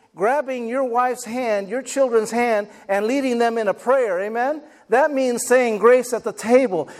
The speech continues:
That means saying, "It's time to go to church." You know, that's what that means. Amen? And, and sometimes we have to just decide to do that. And, and I see the faces out here, and I know you've all decided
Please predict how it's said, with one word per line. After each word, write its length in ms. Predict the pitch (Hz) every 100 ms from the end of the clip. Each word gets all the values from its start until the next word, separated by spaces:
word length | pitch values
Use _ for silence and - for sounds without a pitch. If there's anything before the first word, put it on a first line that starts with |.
| -
That 240 | 226 285 277
means 280 | 262 247
saying, 340 | 247 240 220 180 - _ _ _ _ _ _ _ _
"It's 180 | 202 180
time 220 | - 269
to 80 | 240
go 100 | 196
to 80 | 170
church." 540 | - 262 196 - - - _ -
You 140 | 165
know, 280 | 180 175 196 - -
that's 320 | 185 247 -
what 100 | 233
that 200 | 208 180
means. 440 | 202 226 143 123 -
Amen? 400 | 165 190 247 330 - _ - -
And, 260 | 220 220 214
and 220 | 226 214
sometimes 540 | - 320 285 269 240 208
we 180 | 202 240
have 160 | 254
to 100 | 226
just 240 | 190 226 - - -
decide 1080 | 220 - - 233 254 247 220 202 190 185 - _ _ _
to 160 | 196 175
do 220 | 208 233
that. 420 | 170 131 - - _ _ -
And, 380 | 190 196 190
and 240 | 170 190 196
I 140 | 175
see 260 | 175 254 262
the 140 | 226
faces 400 | 220 233 240 208
out 180 | 220 226
here, 140 | 233
and 80 | 220
I 100 | 196
know 220 | 202 254
you've 220 | 247 226 220
all 160 | 226
decided 960 | 202 185 - 226 233 262 233 196 180